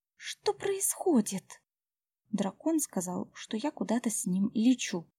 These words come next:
буркнула я. "Им же не отказывают". "Слушай, может, ректору нажаловаться? Наш старый шалунишка должен принять меры". "Ты и так уже нажаловалась",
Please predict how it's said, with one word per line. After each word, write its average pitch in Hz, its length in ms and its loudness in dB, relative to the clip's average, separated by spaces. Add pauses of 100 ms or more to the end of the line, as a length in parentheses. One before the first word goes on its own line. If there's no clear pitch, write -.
(280)
буркнула 196 580 -2
я. 196 400 -2 (420)
"Им 220 260 12
же 185 220 -2 (120)
не 277 220 12
отказывают". 208 960 2 (920)
"Слушай, 185 720 -4 (280)
может, 277 400 4
ректору 269 440 4
нажаловаться? 196 840 0 (480)
Наш 302 320 2
старый 349 420 0
шалунишка 269 800 6 (220)
должен 208 500 4
принять 247 520 4 (100)
меры". 208 480 2 (840)
"Ты 208 160 8
и 247 40 10
так 196 460 2
уже 185 160 2
нажаловалась", 175 840 0